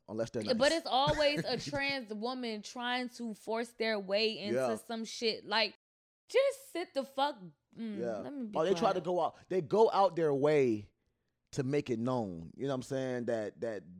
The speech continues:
Speaker 1: that they matter. And I get that. I get that to a certain extent. But then it's like, you right. You don't have women who identify as men trying to join the men's football team unless they're,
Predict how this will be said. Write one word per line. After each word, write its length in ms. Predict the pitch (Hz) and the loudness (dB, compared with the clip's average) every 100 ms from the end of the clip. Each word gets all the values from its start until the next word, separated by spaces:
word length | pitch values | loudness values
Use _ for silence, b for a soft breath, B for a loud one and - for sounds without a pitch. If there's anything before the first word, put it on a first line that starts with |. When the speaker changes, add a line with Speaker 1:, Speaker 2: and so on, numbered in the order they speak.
| 87 | -6
Speaker 1:
that 160 | 117 80 - 101 85 | -6 -8 -20 -20 -8
they 160 | 135 135 | -4 -2
matter. 440 | 123 131 101 76 - - | -2 -4 -4 -8 -16 -12
And 120 | 131 | -6
I 100 | 170 | -4
get 300 | 127 156 - | -2 -4 -4
that. 180 | 117 101 | -4 -4
I 100 | 143 | -4
get 220 | 143 156 | -6 -6
that 140 | 135 - | -6 -4
to 100 | 127 | -6
a 40 | |
certain 240 | 127 123 95 | -4 -6 -6
extent. 360 | - 135 95 | -8 -8 -6
But 140 | 104 117 | -6 -4
then 120 | 147 | -4
it's 120 | 156 | -4
like, 300 | 151 135 113 _ b b b b b | -2 0 -2 _ b b b b b
you 160 | 156 | -2
right. 320 | 190 214 147 113 | 4 4 4 2
You 120 | 190 | 2
don't 160 | 226 190 | 2 4
have 360 | 185 196 175 131 | 4 6 4 0
women 500 | 110 107 160 156 139 | -6 -2 0 0 0
who 180 | 139 | 2
identify 540 | 135 117 139 127 131 117 | 2 2 -2 -2 0 2
as 160 | 107 | 0
men 400 | 107 127 113 98 - _ _ _ _ _ | -2 -4 -2 -6 -10 _ _ _ _ _
trying 280 | - 151 139 | -6 -4 -2
to 80 | 117 | -2
join 320 | 127 131 120 | 0 2 2
the 80 | 110 | 0
men's 480 | 120 127 113 - - _ | 0 0 -4 -6 -16 _
football 440 | 170 - 113 107 | 2 2 0 -4
team 280 | 110 101 98 | -4 -6 -6
unless 260 | 117 127 160 | -2 0 0
they're, 360 | - 143 127 | 0 0 0